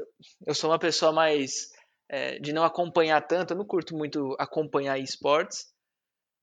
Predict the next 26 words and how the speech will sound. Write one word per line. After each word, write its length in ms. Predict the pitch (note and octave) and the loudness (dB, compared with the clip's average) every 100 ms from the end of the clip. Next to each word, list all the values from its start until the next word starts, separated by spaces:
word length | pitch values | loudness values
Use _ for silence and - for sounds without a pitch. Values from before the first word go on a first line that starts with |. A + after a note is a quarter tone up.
| _ | _
ma-, 260 | D3+ D3 D3+ | -4 -2 0
porque 300 | D3+ C#3+ D3+ | 0 2 4
na 100 | D3+ | 4
minha 160 | D#3+ D3+ | 6 6
época 240 | D#3 F3 | 6 6
era 80 | E3+ | 4
o 40 | |
seguinte, 360 | - F#3+ F3 D3 | 2 -2 -2 -4
se 160 | - | -2
você 240 | D#3 D3+ - | 0 2 0
tivesse 640 | F#3 F#3+ E3 - C#3 B2+ _ _ _ _ - | 0 4 4 2 -2 -4 _ _ _ _ -2
que 120 | D3 | 0
esperar 360 | C#3 - D#3+ D3 | 0 6 10 10
a 40 | |
tua 200 | D#3+ E3+ | 10 6
vez 260 | C#3 E3 E3 | 8 6 4
pra 140 | D#3+ | 4
jogar 580 | D3+ D3 D3 C#3+ C3+ C3 - _ - | 6 10 12 12 10 4 -10 _ -6
Wing 180 | D#3 D3 | 0 6
Eleven 360 | C#3+ D3+ D3 C#3+ | 10 10 8 0
com 60 | |
seus 360 | D3 D#3 C#3+ - | 0 2 2 0
primos, 500 | D#3+ F#3 E3 C#3 - | 2 4 4 -2 -6
com 100 | D3+ | -4
seus 200 | D#3 D3 | -2 0
amigos, 600 | C#3 D#3+ G3 C#3+ - | 0 0 -2 -4 -6